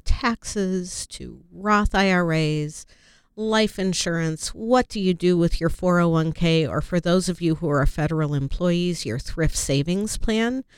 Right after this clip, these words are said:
when you're getting ready to retire, when you reach fifty-nine and a half. Um, you know, understanding, we work with a lot of federal employees, although that isn't our exclusive market. We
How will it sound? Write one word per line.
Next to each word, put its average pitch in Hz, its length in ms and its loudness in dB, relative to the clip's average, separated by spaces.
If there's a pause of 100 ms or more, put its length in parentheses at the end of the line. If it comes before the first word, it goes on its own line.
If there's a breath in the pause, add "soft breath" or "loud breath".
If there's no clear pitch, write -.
(340 soft breath)
when 180 260 2
you're 196 100 4
getting 196 300 2
ready 190 240 4
to - 180 0
retire, 175 800 4
when 151 300 -2
you 175 140 0
reach 175 260 -6
fifty-nine 170 560 -4
and 160 140 0
a - 20 0
half. 143 560 -6 (600 soft breath)
Um, 147 460 0 (280)
you 170 120 -6
know, 151 120 -4 (140)
understanding, 185 1120 -2
we 196 160 0
work 208 260 -2
with 185 140 -4
a 165 60 0
lot 156 340 2
of 180 80 0
federal 180 400 0
employees, 185 640 0
although 160 280 0
that 156 180 0
isn't 151 340 -2
our 139 140 -2
exclusive - 720 -2
market. 180 500 2
We 147 200 2